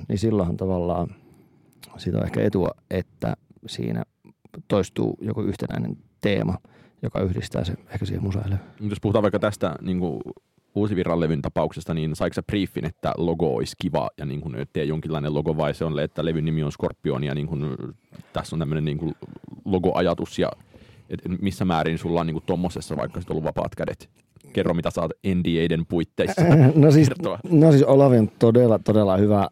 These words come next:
Speaker 1: syöttämään mulle. Me ollaan, me ollaan hy-, hyviä ystäviä ja sitten me ollaan tehty jo niin, niin paljon yhdessä kaikkea, että siinä on, siinä on kyllä todella mukava semmonen, semmonen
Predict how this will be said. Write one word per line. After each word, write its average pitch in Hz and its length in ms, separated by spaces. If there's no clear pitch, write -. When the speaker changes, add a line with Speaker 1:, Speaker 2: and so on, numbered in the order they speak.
Speaker 1:
syöttämään 101 640
mulle. 95 180
Me 95 60
ollaan, 101 200
me 113 120
ollaan 98 340
hy-, 120 140
hyviä 110 200
ystäviä 104 520
ja 98 100
sitten 101 420
me 101 80
ollaan 101 160
tehty 101 300
jo 98 200
niin, 107 260
niin 104 220
paljon 104 280
yhdessä 101 300
kaikkea, 98 540
että - 160
siinä 101 220
on, 92 120
siinä 101 220
on 98 180
kyllä 101 120
todella 101 400
mukava 101 420
semmonen, 95 320
semmonen 98 760